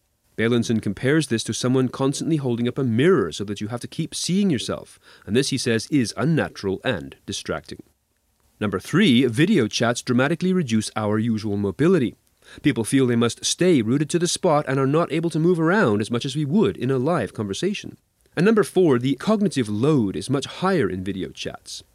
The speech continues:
The lack of gestures and nonverbal cues make it harder to send and receive signals, meaning we must work harder to understand the meaning of what is being said. There is also the notion of focus and engagement.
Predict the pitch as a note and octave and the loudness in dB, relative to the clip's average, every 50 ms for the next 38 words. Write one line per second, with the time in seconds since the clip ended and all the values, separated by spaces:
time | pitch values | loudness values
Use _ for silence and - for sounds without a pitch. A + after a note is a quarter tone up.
0 | _ - A2+ G2+ F2+ F#2+ A#2 B2 C3 B2+ - G#2 F#2 - - D3 G3+ G#3+ - - | _ -4 -4 -2 0 0 2 2 0 0 -2 -6 -6 -2 0 2 2 2 0 -2
1 | - A#2+ G#2 F#2+ - G2 G2+ G#2 A2 A#2 B2 B2 A2 G2+ A2+ A2+ G2+ F#2+ F#2+ - | -2 -2 -2 -2 -2 -2 -2 0 0 2 2 0 0 0 -2 -2 -2 -6 -8 -10
2 | - - G#3 G#3 F#3 D#3+ C#3 C#3 E3 G#3 - A#3 - - - E3 D#3 D#3+ E3 D#3 | -2 2 2 4 4 4 2 2 0 0 0 0 -4 -2 -2 0 0 0 0 0
3 | - F3+ - - - A2+ G#2+ A2 A2+ A#2 B2 A#2+ - - A2 G2 F2+ - - - | -2 -2 -2 -2 -2 0 0 2 0 0 0 -2 -4 -4 -6 -6 -6 -4 -2 0
4 | A3 G3 F3+ A#2+ F#2+ - - - - - C#3+ D3 E3 E3 E3 D#3+ D3+ D#3 F#3 G#3 | 0 2 2 0 0 -2 -8 -16 -8 -2 0 2 4 4 4 4 4 4 2 2
5 | - - - C3 C#3+ E3+ F#3 - - - E3 F#3+ F3 B2 G#2 - C3 - C#3+ E3 | 0 -2 0 2 2 2 2 0 -2 0 0 2 2 2 0 -2 -2 0 0 0
6 | F3 G#3+ - - - C3 A2 A2 A#2 A2+ A2+ B2 D#3+ G3+ F3+ A2+ F2+ F2+ G2 G2 | 2 0 -2 0 0 0 0 0 0 0 0 2 2 2 2 2 0 -2 -2 -2
7 | G2+ A2+ B2+ A#2+ - G2 E2 D#2+ D#2 - - D#3 F#3+ D3 - - _ _ _ _ | 0 0 -2 -4 -6 -8 -8 -8 -8 -6 -4 -2 -2 -2 -4 -8 _ _ _ _
8 | _ _ _ _ _ _ _ _ _ - E3 D#3+ D#3 G3+ A#3 - B3+ A3 A3+ G#3 | _ _ _ _ _ _ _ _ _ 2 2 4 4 2 2 2 2 2 4 4
9 | D3 A2+ G#2 - B2+ A#2+ C#3 D3+ - - - F3+ F#3+ - - - - - - - | 4 2 2 0 -2 -2 -2 -4 -4 -2 0 2 2 2 0 -4 -6 -6 -8 -8
10 | - A2+ G#2+ G#2 G2 F2+ B2 D#3+ G3 - - F#2 - - - | -6 -4 -4 -4 -2 0 0 0 0 -2 -4 -8 -10 -12 -16